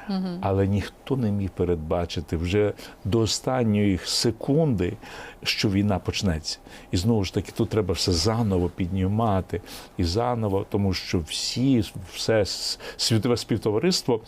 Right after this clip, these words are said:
Speaker 2: пишалося тим, що от в Росії є воля.
Speaker 1: Мгм.
Speaker 2: По правді, це не воля, це, це К Г Б формувало ось, ось цю, е, суспільство, це готувало.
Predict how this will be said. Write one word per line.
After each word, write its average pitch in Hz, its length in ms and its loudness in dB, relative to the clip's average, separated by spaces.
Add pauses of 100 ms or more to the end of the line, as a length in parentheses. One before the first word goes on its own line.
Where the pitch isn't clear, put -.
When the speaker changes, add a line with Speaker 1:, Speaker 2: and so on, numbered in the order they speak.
(500)
Speaker 2:
пишалося 104 640 0
тим, 117 240 0
що 110 180 0
от 127 220 -2 (160)
в 113 120 2
Росії 120 540 4
є 98 100 4
воля. 82 380 0 (520)
Speaker 1:
Мгм. 185 280 -4
Speaker 2:
По 107 80 0
правді, 104 580 0 (420)
це - 200 -2
не 92 120 4
воля, 92 480 2
це, 87 300 0
це - 220 -4
К - 140 -2
Г 78 160 -2
Б 87 360 -2 (400)
формувало 90 880 0
ось, - 340 -8 (100)
ось - 160 -6
цю, 87 380 0 (420)
е, 85 160 2
суспільство, - 640 0
це - 160 -2
готувало. 101 680 0